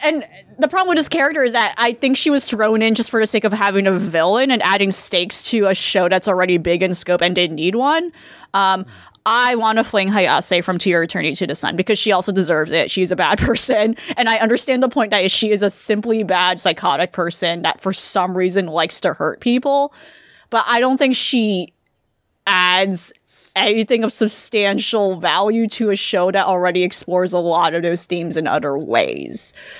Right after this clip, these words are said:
Um, and she also, like, disappears for half of the show to suddenly show up as a totally different person. Um, essentially, I guess my best way to sum it up is they're trying to make her,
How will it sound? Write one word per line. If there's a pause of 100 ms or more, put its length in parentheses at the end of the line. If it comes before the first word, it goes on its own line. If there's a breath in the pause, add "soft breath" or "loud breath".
(260 loud breath)
Um, (100)
and (480 soft breath)
she
also,
like,
disappears
for
half
of
the
show
to
suddenly
show
up
as
a
totally
different
person. (160)
Um, (360 loud breath)
essentially,
I
guess
my
best
way
to
sum
it
up
is
they're
trying
to
make
her,